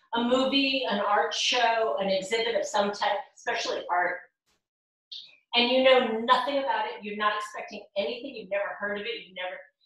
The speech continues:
and you just respond from your gut, from your body, from whatever it is, a place that elicits a response. That's the way it was. So that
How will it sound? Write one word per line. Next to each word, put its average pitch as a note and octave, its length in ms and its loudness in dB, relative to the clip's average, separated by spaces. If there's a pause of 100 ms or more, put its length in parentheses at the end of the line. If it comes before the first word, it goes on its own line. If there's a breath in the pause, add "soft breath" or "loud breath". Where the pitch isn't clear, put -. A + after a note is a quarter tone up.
(180)
and A#3+ 100 -8
you A#3+ 120 -8
just D#4 240 -8
respond B3+ 640 -4
from G3 220 -10
your - 160 -8 (100)
gut, A#3 340 -2 (480)
from G3 240 -8
your F3+ 220 -8
body, A3+ 500 -4 (540)
from G#3 400 -6 (220)
whatever A#3 420 -4
it G#3 120 -4
is, A#3 160 -4
a - 200 -10
place A#3+ 200 -8 (100)
that - 120 -8 (640)
elicits - 460 -2
a - 140 -4
response. - 880 -8 (640 soft breath)
That's F#3+ 240 -4
the C4+ 80 0 (100)
way C4 80 -2
it - 300 -6
was. - 580 -8
So - 160 -14
that G#3 240 -2